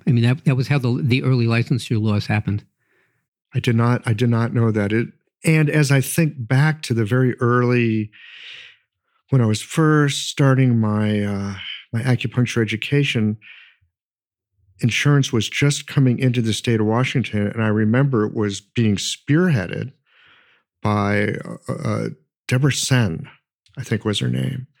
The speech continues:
Speaker 2: insurance commissioner, state of Washington. And she was very keen on acupuncture because acupuncture was, had been very beneficial to her.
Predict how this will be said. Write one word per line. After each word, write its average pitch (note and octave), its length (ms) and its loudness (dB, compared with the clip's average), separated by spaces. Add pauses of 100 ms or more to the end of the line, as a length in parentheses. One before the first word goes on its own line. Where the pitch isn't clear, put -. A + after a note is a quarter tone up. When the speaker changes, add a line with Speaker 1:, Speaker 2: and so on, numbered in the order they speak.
(100)
Speaker 2:
insurance C3 380 0
commissioner, G2+ 520 -4
state A2 240 -2
of G#2 60 -2
Washington. G#2+ 600 -6 (720)
And A#2+ 120 2
she - 100 2
was A#2 180 2
very A2+ 420 0
keen A2 260 -2
on G#2 120 0
acupuncture G2+ 640 -4
because G#2 220 -2
acupuncture G#2 640 -2
was, G2+ 420 0 (560)
had A#2 160 -2
been G#2+ 120 2
very A2 200 2
beneficial G#2+ 580 -2
to F2+ 120 -4
her. F2 300 -8